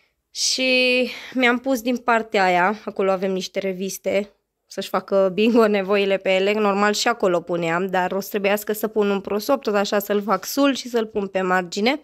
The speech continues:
Am, uh, probleme la, uh, toate geamurile,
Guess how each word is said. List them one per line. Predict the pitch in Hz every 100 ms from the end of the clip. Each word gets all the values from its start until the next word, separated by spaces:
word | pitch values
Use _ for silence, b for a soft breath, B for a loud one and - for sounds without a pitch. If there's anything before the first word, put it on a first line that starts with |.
| B B B B B B
Am, | - 262 262
uh, | 254 247 240 240
probleme | 233 226 226 247 240
la, | 226 220 214 214 214 -
uh, | 214 208 214 214
toate | 233 233 220
geamurile, | 233 208 196 190 196 220 294